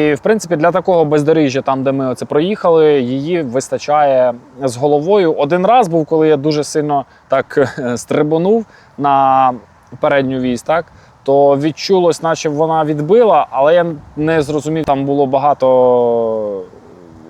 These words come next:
е, різних гілок, можливо, це бу-, була саме тріщина якоїсь гілки. М, можливо.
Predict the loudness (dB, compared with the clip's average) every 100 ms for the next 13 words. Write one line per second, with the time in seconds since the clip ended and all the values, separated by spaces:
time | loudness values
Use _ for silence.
0 | -20 -12 -4 -2 0 -2 -2 -2 -4 -2
1 | -2 -2 -2 -6 -4 -4 -2 -4 -4 -6
2 | -8 -10 -4 0 2 2 0 -2 -6 -4
3 | -4 -6 -6 -6 -4 -4 -4 0 -2 -2
4 | -12 -12 -10 -8 -4 -2 0 -2 -4